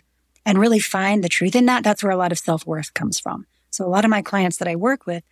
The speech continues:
that might have a lot of self-esteem issues or, like, body issues or, like, feeling like they're, they can't have an orgasm or don't even know what feels good. It's like when you can kind of relearn,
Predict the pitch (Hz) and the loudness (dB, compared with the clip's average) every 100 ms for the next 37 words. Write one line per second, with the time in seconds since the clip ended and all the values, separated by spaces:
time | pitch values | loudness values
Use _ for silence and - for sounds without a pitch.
0 | _ _ 208 180 190 - 185 170 160 156 | _ _ -6 -2 0 0 0 0 -2 -4
1 | - 208 214 _ _ - - 208 220 214 | -4 -6 -6 _ _ -4 0 4 4 4
2 | - 202 185 165 156 160 175 202 214 202 | 4 2 4 2 0 -2 -2 0 0 0
3 | 202 202 202 180 165 165 - _ _ _ | -2 -2 -2 -2 -2 -4 -8 _ _ _
4 | - 208 196 185 175 185 170 165 _ - | 2 4 4 2 2 2 2 0 _ -8
5 | 165 - 202 190 190 185 180 180 175 156 | -4 0 2 2 0 -2 0 0 0 2
6 | 170 185 175 175 170 170 - 190 185 165 | 2 2 0 0 0 0 0 0 0 -4
7 | 156 156 _ _ _ _ 202 180 196 190 | -6 -8 _ _ _ _ 0 0 2 4
8 | 214 233 226 - _ _ - 214 196 202 | 6 6 2 -2 _ _ -2 0 2 0
9 | - 269 403 190 - 196 185 277 233 190 | 0 2 2 0 -6 -4 0 4 4 4
10 | 269 196 180 208 | 4 2 2 2